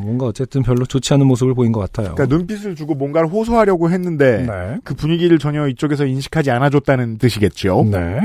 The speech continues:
Speaker 1: 하지만, 어, 아이는 밀쳐졌고.
Speaker 2: 네.
Speaker 1: 네.
Speaker 2: 그리고 비누님은 결국 시계를 하나 골랐고 가격표는 천이백육십만 원.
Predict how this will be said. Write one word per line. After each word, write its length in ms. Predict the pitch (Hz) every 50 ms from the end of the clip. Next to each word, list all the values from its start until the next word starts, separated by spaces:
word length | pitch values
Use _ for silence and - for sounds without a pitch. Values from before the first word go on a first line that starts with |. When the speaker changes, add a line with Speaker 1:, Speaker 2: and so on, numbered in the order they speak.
| 254 262 - _
Speaker 1:
하지만, 340 | - 131 120 135 165 175 160 - -
어, 340 | 104 104 101 98 92 92 98
아이는 340 | 95 101 110 110 110 139 175 165
밀쳐졌고. 540 | 143 139 - - 117 98 - - - - - - - -
Speaker 2:
네. 100 | 147 - - 185 170 175 180
Speaker 1:
네. 80 | 113 98 98 95 - - - - _ _ _ _ _ _ _ _ _ _ _ - - - - - - - - _ _ _
Speaker 2:
그리고 320 | - 156 151 190 180 202
비누님은 720 | 190 - - 156 180 185 185 180 170 165 170 185 196 202
결국 320 | 175 165 160 151 160 156 -
시계를 380 | - - 175 190 190 190 185
하나 240 | 170 190 180 170 160
골랐고 560 | - - 131 120 117 113 107 - - 185 202
가격표는 680 | - - 113 123 123 - - - 107 117 175 208 233
천이백육십만 880 | - - 254 254 233 170 180 233 247 202 190 - - 240 240 196 117 82
원. 100 | 71 -